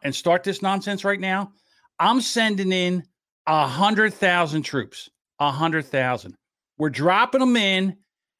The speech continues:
and we're gonna take everything back, and then we're gonna let you, we're gonna, you guys are gonna go back in your hole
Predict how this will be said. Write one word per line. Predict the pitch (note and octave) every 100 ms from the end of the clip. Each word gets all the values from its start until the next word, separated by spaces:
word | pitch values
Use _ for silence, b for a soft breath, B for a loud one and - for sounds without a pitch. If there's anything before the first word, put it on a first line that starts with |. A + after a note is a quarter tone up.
| -
and | D#3+ E3
we're | F#3
gonna | F3+ E3
take | - G3 A3
everything | A3+ A3+ A3+ A3+ F#3+
back, | F#3 D#3+ E3 - _
and | D#3 D#3
then | F3+ C4+ G3 F3+
we're | D3+ D#3+
gonna | E3+
let | F3 G3 G3+
you, | G3 E3
we're | D#3+
gonna, | E3 E3+ _
you | D#3+ E3+
guys | F3+ F3
are | E3
gonna | D3
go | C#3+
back | D#3 E3+ G#3
in |
your | A3+ C4+
hole | B3+ G#3 F#3 G3+